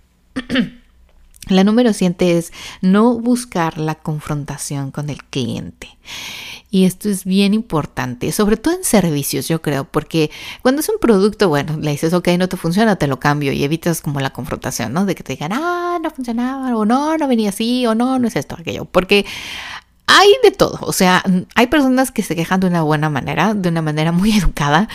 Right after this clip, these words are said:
y te dicen, "Oiga, esto no está funcionando, pasó esto, o lo abrí, no venía con esta cosa, no venía completa la caja", qué sé yo. Y hay personas muy agresivas, que se les cruzó algo en el camino y ese día se quiso desquitar contigo,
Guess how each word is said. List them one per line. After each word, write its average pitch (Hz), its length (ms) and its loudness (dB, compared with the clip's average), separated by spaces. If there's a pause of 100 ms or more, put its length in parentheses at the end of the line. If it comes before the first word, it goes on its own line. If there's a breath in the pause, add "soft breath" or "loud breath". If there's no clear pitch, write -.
(260 loud breath)
y 175 100 2
te 175 100 -2
dicen, 170 220 2
"Oiga, 170 220 2
esto 156 180 -2
no 156 80 -4
está 151 160 -6
funcionando, 233 800 0 (120)
pasó 147 280 -2
esto, 214 560 4
o 185 80 4
lo 147 100 2
abrí, 180 380 0
no 180 100 0
venía 156 300 0
con 143 200 -4
esta - 260 -8
cosa, 262 500 2
no 196 120 2
venía 147 240 -2
completa 151 480 -4
la 123 140 -10
caja", 190 240 0
qué - 160 -2
sé 185 160 -2
yo. 139 160 -6 (560 loud breath)
Y 294 80 -2
hay 330 120 6
personas 277 420 2
muy 240 120 8
agresivas, 156 680 0
que 180 400 0 (120)
se 190 140 0
les 196 160 0
cruzó 247 380 2
algo 240 260 4
en 214 80 2
el 170 140 -2
camino 262 580 0
y 202 140 4
ese 180 180 2
día 185 140 2
se 185 100 -6
quiso 180 300 -6
desquitar 151 420 -4
contigo, 196 540 -2